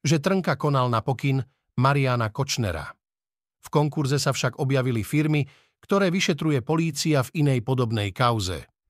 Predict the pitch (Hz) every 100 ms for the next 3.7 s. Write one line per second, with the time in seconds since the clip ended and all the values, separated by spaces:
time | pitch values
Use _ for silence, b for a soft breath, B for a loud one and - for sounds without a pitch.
0 | _ - 127 139 139 127 - 110 - 131
1 | 131 - 127 117 117 101 147 127 117 113
2 | 117 110 - _ _ 127 - 170 147 123
3 | - 156 151 143 151 139 123